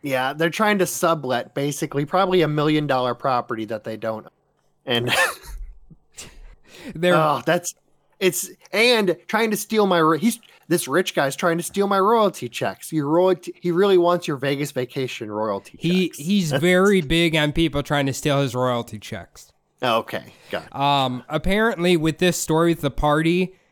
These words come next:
Speaker 2: the, the, uh, member Entourage, appa-
Speaker 1: Yeah.
Speaker 2: apparently the, they were shooting a scene nearby, and they call, they're the ones who call the cops because the Quaids were making so much racket.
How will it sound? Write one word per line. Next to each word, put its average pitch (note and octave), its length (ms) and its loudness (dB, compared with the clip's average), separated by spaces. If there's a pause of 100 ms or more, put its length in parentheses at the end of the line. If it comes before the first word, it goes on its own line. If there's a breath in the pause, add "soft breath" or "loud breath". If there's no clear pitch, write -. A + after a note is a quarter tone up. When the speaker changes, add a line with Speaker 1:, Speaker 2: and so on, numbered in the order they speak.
(180 soft breath)
Speaker 2:
the, D3 800 0
the, C#3 540 -2
uh, B2+ 180 0
member E3+ 300 2
Entourage, D#3 840 0 (580)
appa- D3+ 120 0
Speaker 1:
Yeah. E3 60 -2 (120)
Speaker 2:
apparently F3 720 2
the, D#3 480 0
they D3+ 180 0
were C#3+ 140 0
shooting F#3 440 0
a C#3 80 -2
scene E3+ 680 0 (680)
nearby, F3+ 840 2
and D#3 340 2
they E3 120 2
call, E3+ 280 -2
they're G3 240 4
the A#3 100 2
ones G3+ 200 2
who F#3 80 0
call F3 220 2
the D#3+ 100 -4
cops D3+ 460 2
because C#3 720 -2
the C#3+ 220 -2
Quaids E3+ 400 0
were D3+ 100 0
making D3+ 340 0
so D3 140 -2
much C#3 220 -2
racket. B2+ 520 -4